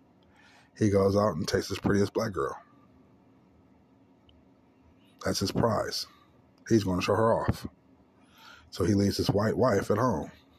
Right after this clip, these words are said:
Who else is left at home? <laughs> The black male.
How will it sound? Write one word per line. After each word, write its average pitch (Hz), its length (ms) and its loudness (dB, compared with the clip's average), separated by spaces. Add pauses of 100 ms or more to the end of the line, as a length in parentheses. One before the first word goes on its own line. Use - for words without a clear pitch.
(1200)
Who 95 160 2
else 90 160 0
is 104 60 2
left 113 220 2
at 117 60 2
home? 123 320 0 (340)
<laughs> 113 100 -4 (200)
The 110 140 0
black 107 260 4
male. 123 360 0